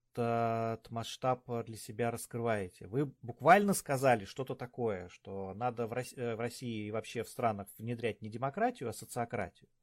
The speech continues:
А, это заявка, ну, то есть это, э, такая,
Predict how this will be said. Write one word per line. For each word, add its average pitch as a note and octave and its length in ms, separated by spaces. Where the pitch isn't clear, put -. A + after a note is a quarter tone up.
А, A2 680
это E3 1000
заявка, C#3 680
ну, A#2+ 140
то A#2+ 120
есть A2+ 320
это, C3+ 1300
э, - 40
такая, C3 580